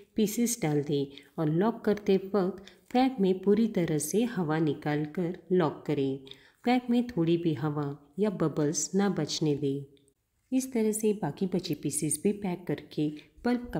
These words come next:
पैकिंग करना शुरू करते हैं। पल्प पैकिंग करने से पहले पल्प में एक ही बार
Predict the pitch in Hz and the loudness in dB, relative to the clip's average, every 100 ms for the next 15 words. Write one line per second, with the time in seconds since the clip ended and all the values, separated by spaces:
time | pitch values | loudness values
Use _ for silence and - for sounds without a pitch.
0 | - 156 - 156 151 156 208 - 196 151 | -4 -4 -2 -2 0 -2 -2 0 0 0
1 | - 143 - 139 143 127 131 - _ _ | 0 -4 -2 -2 -2 -4 -6 -12 _ _
2 | _ _ 269 277 277 202 - 170 165 165 | _ _ 0 0 0 -4 -2 -2 0 0
3 | 165 160 160 156 190 202 175 175 - - | 0 -2 -6 -2 0 2 2 0 -4 -8
4 | 254 262 262 226 247 - 202 202 - 214 | 0 0 0 -2 -2 -2 -2 -2 -4 -4
5 | 160 156 | -2 -4